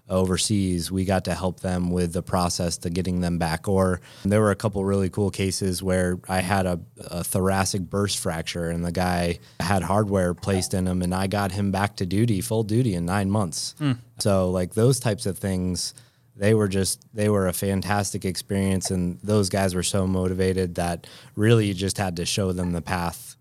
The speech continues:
Speaker 1: So it was, it was pretty easy for me, but there was a lot of freedom because there was no real insurance. It was the direct service line, so
Speaker 2: Right.
Speaker 1: the tape was very minimal. And
Speaker 2: Well,
Speaker 1: it was
Speaker 2: that's
Speaker 1: just
Speaker 2: always the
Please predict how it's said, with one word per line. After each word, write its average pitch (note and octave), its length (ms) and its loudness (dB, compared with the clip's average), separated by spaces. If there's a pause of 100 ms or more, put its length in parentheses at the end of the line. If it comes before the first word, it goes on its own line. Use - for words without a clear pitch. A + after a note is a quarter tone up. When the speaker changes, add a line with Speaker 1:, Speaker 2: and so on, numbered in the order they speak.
Speaker 1:
So F#2+ 240 0
it - 40 2
was, F2+ 200 0 (340)
it A#2 80 0
was B2 140 4
pretty F3 220 4
easy B2 220 2
for G2+ 140 -4
me, G#2+ 220 0
but F#2+ 160 0
there G#2 100 2
was G2+ 120 0
a G2+ 60 2
lot G#2+ 200 4
of F#2 80 -4
freedom G#2 380 -2
because F#2+ 340 -2
there G#2+ 140 0
was G#2 140 0
no A#2+ 280 2
real G#2+ 380 0
insurance. F#2 600 -4
It G#2 60 -4
was F#2+ 140 -4
the G2 140 -2
direct F#2+ 400 0
service G2 420 -2
line, F2 280 -2
so F2+ 300 0
Speaker 2:
Right. A2 280 -8 (180)
Speaker 1:
the G2+ 100 0
tape A#2 380 0
was F2+ 160 -4
very F#2+ 260 2
minimal. F2+ 560 -2
And G2+ 100 -4
Speaker 2:
Well, - 20 0
Speaker 1:
it D#3+ 120 6
was - 20 6
Speaker 2:
that's D#3 100 2
Speaker 1:
just E3 100 2
Speaker 2:
always C#3 220 0
the A2 200 -4